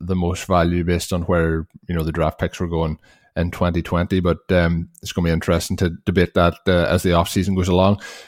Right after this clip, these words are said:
Uh, some of the, the wide receivers, Sean, over the last couple of weeks have,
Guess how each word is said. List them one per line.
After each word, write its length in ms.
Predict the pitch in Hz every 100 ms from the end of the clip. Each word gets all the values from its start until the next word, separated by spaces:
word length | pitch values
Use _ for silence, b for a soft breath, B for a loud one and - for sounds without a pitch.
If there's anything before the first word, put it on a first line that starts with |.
| -
Uh, 100 | 101
some 220 | - 135
of 80 | 135
the, 220 | 131 117
the 80 | 98
wide 240 | 107 110 107
receivers, 400 | 107 110 117 123
Sean, 280 | 139 123
over 160 | 123 117
the 60 | 110
last 220 | 110 -
couple 220 | 113 110
of 60 | 104
weeks 260 | 107 -
have, 260 | 117 95 85